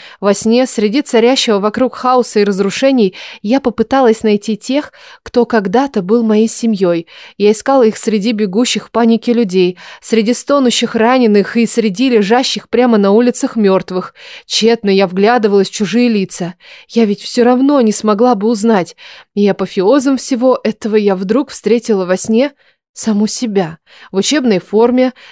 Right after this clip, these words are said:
со значком на лацкане пиджака. Но это была какая-то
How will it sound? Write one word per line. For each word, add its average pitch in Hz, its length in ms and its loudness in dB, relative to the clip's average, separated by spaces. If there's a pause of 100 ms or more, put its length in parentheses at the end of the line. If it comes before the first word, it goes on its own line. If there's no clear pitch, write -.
со 220 160 0
значком 214 460 2
на 220 120 4
лацкане 226 520 0
пиджака. 190 640 -4 (300)
Но 185 140 -2
это 185 180 -6
была 190 240 -2
какая-то 208 560 -6